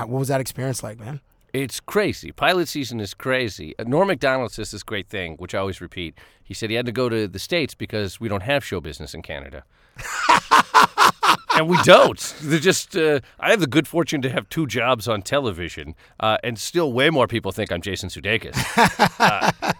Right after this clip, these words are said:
Speaker 2: and, uh, and that, and that's fine, but, but, uh, I mean, I'm hogging most of the jobs in Canada. Like, there's just not a lot of opportunities to be on, uh, on television, certainly not in the movies. Uh, so you go down there, and in Canada, I go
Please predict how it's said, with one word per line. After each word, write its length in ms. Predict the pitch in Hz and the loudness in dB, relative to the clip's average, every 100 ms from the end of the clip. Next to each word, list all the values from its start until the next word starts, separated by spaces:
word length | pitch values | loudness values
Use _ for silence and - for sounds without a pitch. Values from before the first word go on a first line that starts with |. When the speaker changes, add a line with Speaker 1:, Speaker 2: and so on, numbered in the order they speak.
| - - - - | -8 -10 -10 -4
Speaker 2:
and, 180 | 113 104 | -2 -2
uh, 120 | 110 123 | -2 0
and 140 | 160 | 4
that, 160 | 180 - | 2 2
and 140 | 160 | 0
that's 140 | 165 - | 0 2
fine, 320 | 160 165 127 | 2 4 2
but, 160 | 127 123 120 | -2 -4 -6
but, 180 | 104 120 - _ _ - | -6 -6 -10 _ _ -16
uh, 260 | 87 127 120 - | -6 -6 -4 -2
I 100 | 123 | 0
mean, 160 | 127 | 2
I'm 540 | 135 147 123 110 123 123 - | 2 0 -2 -8 -14 -16 -12
hogging 640 | - 170 185 151 107 110 131 | 0 2 4 2 2 0 4
most 320 | 180 - 156 | 4 4 -2
of 100 | - | -2
the 80 | 131 | 2
jobs 400 | 147 147 139 113 | 6 6 6 2
in 100 | 101 | -2
Canada. 460 | 135 208 92 71 107 | 0 0 -4 -6 -4
Like, 140 | 127 | -2
there's 120 | 139 | 0
just 160 | 151 123 | -2 0
not 180 | 135 127 | 2 2
a 40 | |
lot 220 | 113 110 | 2 0
of 140 | 98 - - - - | -2 -8 -20 -8 -4
opportunities 560 | 113 - 135 117 101 | -4 -4 -6 -4 -8
to 60 | 95 | -10
be 160 | 98 98 | -8 -6
on, 240 | 90 85 | -6 -6
uh, 200 | 85 80 85 | -6 -6 -8
on 80 | |
television, 420 | 82 113 92 87 92 | -6 -4 -4 -8 -8
certainly 280 | 127 98 | -8 -6
not 160 | 92 87 | -4 -4
in 60 | 78 | -6
the 60 | |
movies. 360 | 95 143 82 - - _ _ - | -6 -8 -8 -16 -20 _ _ -8
Uh, 260 | 95 90 76 - | -4 -2 -4 -4
so 160 | 151 | -2
you 140 | 139 123 | 0 0
go 160 | 175 | 2
down 220 | 147 98 | 2 0
there, 360 | 143 170 101 92 - _ _ - | 0 2 2 0 -8 _ _ -4
and 120 | 185 | -2
in 60 | - | -2
Canada, 340 | 196 190 175 | 0 0 2
I 120 | 185 | 0
go 300 | 175 135 123 | 0 -2 -4